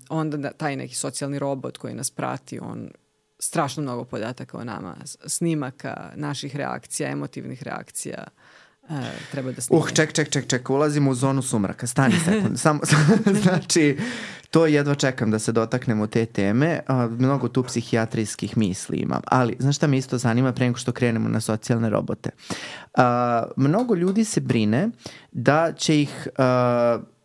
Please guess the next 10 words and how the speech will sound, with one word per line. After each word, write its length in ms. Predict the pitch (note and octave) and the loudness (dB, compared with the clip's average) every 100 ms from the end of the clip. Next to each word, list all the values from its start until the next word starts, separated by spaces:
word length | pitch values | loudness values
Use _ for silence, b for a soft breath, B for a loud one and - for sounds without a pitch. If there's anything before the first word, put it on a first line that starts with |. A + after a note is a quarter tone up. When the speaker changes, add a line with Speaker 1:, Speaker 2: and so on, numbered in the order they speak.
| _ _ - | _ _ -6
Speaker 2:
veštačka 440 | - C3 C#3+ D#3 C#3 | 0 2 2 0 0
inteligencija 520 | A#2+ A#2 A#2+ B2 D#3 | 2 2 2 2 2
zameniti 600 | C3+ B2 B2 A#2+ B2+ A#2+ | 2 4 4 4 0 0
njihove 300 | A2 G2+ A2+ | -2 2 0
poslove. 460 | A2 F2 - G2 E2 | 0 -4 -2 -2 -2
Sad, 320 | - B2+ A#2 | 0 0 0
između 360 | - A#2+ A2+ G#2 | -2 0 0 -2
ostalih, 400 | G#2+ - G2+ G#2 | -4 -4 -4 -4
recimo, 360 | F#2 - A#2+ B2 | -8 -4 0 2
novinare, 1000 | C#3 B2+ B2 A#2 A2+ A2+ A2+ A2+ A2+ | 4 2 0 0 0 2 2 2 2